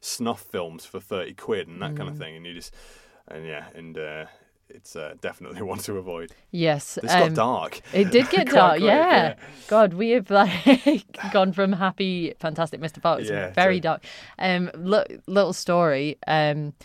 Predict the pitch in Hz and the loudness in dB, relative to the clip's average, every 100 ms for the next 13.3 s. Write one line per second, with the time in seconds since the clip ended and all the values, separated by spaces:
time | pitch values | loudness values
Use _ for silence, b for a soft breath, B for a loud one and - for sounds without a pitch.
0 | B B B B _ 156 160 165 165 160 | B B B B _ -4 -2 -2 -4 -6
1 | - - B B B B - 170 - 196 | -8 -20 B B B B -14 -12 -2 0
2 | 180 185 175 165 160 156 139 147 - 160 | 2 0 0 0 -2 -2 -4 -6 -8 -2
3 | 175 156 147 165 165 170 170 170 165 156 | -2 -2 -4 -2 0 -2 -2 -2 -4 -2
4 | 170 156 147 147 143 151 147 156 143 - | 0 0 -2 -4 -4 -4 -2 -2 -4 -6
5 | - - 156 151 147 147 147 175 180 185 | -10 -6 -2 0 0 -4 -2 0 0 0
6 | 185 - 165 156 151 - 147 151 151 143 | -6 -2 0 0 -2 -4 -4 -4 -6 -8
7 | 131 156 151 123 156 - - 151 147 - | -6 -4 -4 -6 -8 -12 -8 -4 -4 -4
8 | 147 151 147 123 - 147 131 147 139 139 | -6 -2 -2 -4 -6 -4 -4 -6 -2 -2
9 | 131 131 127 139 131 120 123 98 87 - | -4 -10 -10 -8 -6 -4 -4 -6 -8 -12
10 | 107 147 151 147 147 139 - 147 143 143 | -12 -4 0 0 -4 -8 -4 -2 -2 -4
11 | 143 139 - - - - _ _ 165 214 | -6 -8 -12 -18 -20 -20 _ _ -8 -8
12 | - 285 180 - - 147 147 190 147 - | -6 -4 -4 -6 -8 -8 -8 -8 -8 -10
13 | - - | -10 -12